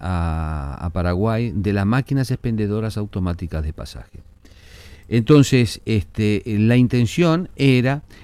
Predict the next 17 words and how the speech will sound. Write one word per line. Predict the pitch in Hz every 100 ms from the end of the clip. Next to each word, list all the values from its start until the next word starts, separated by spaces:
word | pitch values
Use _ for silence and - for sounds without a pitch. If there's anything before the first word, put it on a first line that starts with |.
| -
cortar | - 175 - 240 190
este | 127 - 117
mambo | 117 120 113 104 101
de, | 90 98
de, | 90 95
de, | 87 90 85
de, | 90 82
de | - 71 101
las | 107 -
fugas. | - 120 87 78 69
¿Por | - 127
qué? | 117 101
Porque | 117 110 123
le | 127 151
hace | - 135
mucho | 131 143 - 110
daño, | 107 139 117 82 73